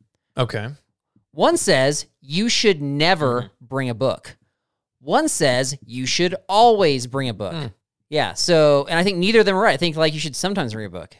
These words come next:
Speaker 2: If you wanna read a book, bring one. If you don't, leave it. That's it.
Speaker 1: Then, then what? You gotta limit the pages too?
Speaker 2: No.
Speaker 1: Can it be a, can it be on a Kindle? Can it
Speaker 2: Sure.
Speaker 1: be on a,
Speaker 2: Whatever
Speaker 1: you
Speaker 2: you
Speaker 1: know?
Speaker 2: want. I think if, if you enjoy reading outside, bring one. But I don't think you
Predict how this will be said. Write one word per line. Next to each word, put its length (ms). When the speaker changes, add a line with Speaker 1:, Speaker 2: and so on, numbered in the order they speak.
Speaker 2:
If 120
you 60
wanna 100
read 60
a 40
book, 300
bring 140
one. 200
If 80
you 60
don't, 200
leave 140
it. 140
That's 100
it. 200
Speaker 1:
Then, 240
then 140
what? 120
You 60
gotta 120
limit 280
the 60
pages 400
too? 220
Speaker 2:
No. 100
Speaker 1:
Can 100
it 80
be 160
a, 80
can 180
it 80
be 100
on 100
a 40
Kindle? 500
Can 100
it 180
Speaker 2:
Sure. 120
Speaker 1:
be 80
on 160
a, 400
Speaker 2:
Whatever 180
Speaker 1:
you 40
Speaker 2:
you 40
Speaker 1:
know? 60
Speaker 2:
want. 100
I 80
think 160
if, 140
if 160
you 160
enjoy 260
reading 260
outside, 380
bring 140
one. 220
But 100
I 20
don't 80
think 140
you 140